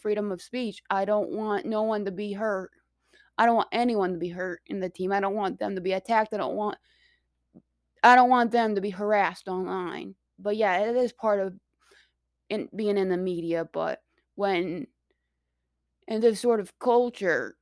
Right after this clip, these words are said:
you know, say you say certain things, you joke about certain things, you know, back into early two thousands, people would joke about being gay, they'll joke about being white, black, they'll joke about, you know, you could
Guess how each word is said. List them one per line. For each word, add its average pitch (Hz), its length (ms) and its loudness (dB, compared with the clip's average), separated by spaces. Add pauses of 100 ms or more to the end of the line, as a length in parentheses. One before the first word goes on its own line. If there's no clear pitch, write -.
(120)
you 208 140 0
know, 175 320 0 (560)
say 190 340 -2
you 196 160 -6
say 220 260 0
certain 208 360 0
things, 202 320 -2
you 185 60 -6
joke 196 300 2
about 180 240 0
certain 190 300 -4
things, 190 260 -2
you 190 60 -2
know, 170 120 0
back 214 340 2
into 214 640 -6 (260)
early 262 280 6
two 220 140 -8
thousands, 196 540 0
people 208 440 -4
would 196 220 -2 (460)
joke 233 200 4
about 220 240 6
being 220 240 -2
gay, 202 220 4
they'll 196 200 0
joke 214 260 2
about 202 500 2 (720)
being 226 300 0
white, 190 560 2
black, 185 640 -2 (580)
they'll 226 140 2
joke 226 280 6
about, 196 500 4 (560)
you - 80 0
know, 165 260 4 (500)
you 247 160 -2
could 254 300 2